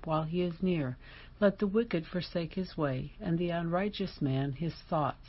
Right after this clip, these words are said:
and let him return unto the Lord, and he will have mercy upon him, and to our God, for he will abundantly pardon. Isaiah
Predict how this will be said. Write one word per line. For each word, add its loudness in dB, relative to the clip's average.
and 4
let 0
him 2
return 2
unto 0
the 2
Lord, 2
and 2
he 0
will 2
have 0
mercy 0
upon 2
him, 0
and 0
to 2
our 4
God, -2
for -2
he -2
will 0
abundantly 0
pardon. -2
Isaiah 2